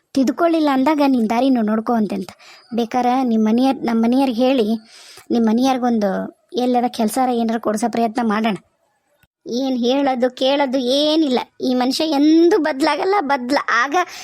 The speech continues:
ಪ್ರಯತ್ನನೂ ಮಾಡೋದಿಲ್ಲ. ನಿನಗ್ ಗೊತ್ತಿಲ್ಲ ಸರಿತಾ, ನಿನ್ ಗಂಡ ನಂಗಲ್ಲ, ನನ್ನ ಗಂಡ.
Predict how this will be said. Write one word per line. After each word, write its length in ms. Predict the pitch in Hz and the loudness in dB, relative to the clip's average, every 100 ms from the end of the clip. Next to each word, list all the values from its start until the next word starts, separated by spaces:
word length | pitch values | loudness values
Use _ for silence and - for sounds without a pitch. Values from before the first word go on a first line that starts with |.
| - _ | -20 _
ಪ್ರಯತ್ನನೂ 600 | 302 311 339 339 440 494 | 0 2 0 0 0 2
ಮಾಡೋದಿಲ್ಲ. 440 | 415 294 311 277 240 - _ - - - | 0 0 0 0 0 -2 _ -20 -20 -6
ನಿನಗ್ 220 | 254 247 | -2 0
ಗೊತ್ತಿಲ್ಲ 360 | 285 294 415 339 | 0 0 0 2
ಸರಿತಾ, 380 | 269 262 240 214 | 2 0 0 -2
ನಿನ್ 280 | 254 277 370 | 0 4 4
ಗಂಡ 200 | 359 359 349 | 4 4 4
ನಂಗಲ್ಲ, 360 | 330 277 370 | 2 2 2
ನನ್ನ 220 | 359 320 277 | 2 2 2
ಗಂಡ. 240 | 294 294 | 0 0